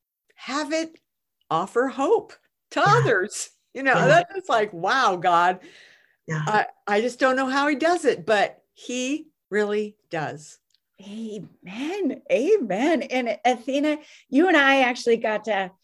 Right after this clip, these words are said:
Speaker 3: hang out together last, uh, February. Was that in February?
Speaker 1: It was.
Speaker 3: Uh,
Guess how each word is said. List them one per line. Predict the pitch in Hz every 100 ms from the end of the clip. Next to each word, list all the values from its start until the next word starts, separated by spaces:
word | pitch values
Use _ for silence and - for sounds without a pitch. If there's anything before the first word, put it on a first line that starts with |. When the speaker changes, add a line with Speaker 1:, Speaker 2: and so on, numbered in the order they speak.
| _ _
Speaker 3:
hang | 247 247 247
out | 208 294 -
together | 339 208 190 196
last, | 190 190 190 190 202 -
uh, | 190 175 165 151 - - 180 - -
February. | 262 370 220 135 131 127 339 _ _ _ _ _ _ _ -
Was | 180
that | 320 466
in | 539 466 415
February? | 403 392 403 427 _ _
Speaker 1:
It | 196 233 196
was. | 226 240 202 185 143 - -
Speaker 3:
Uh, | 381 - 508 571 539 381 - - 285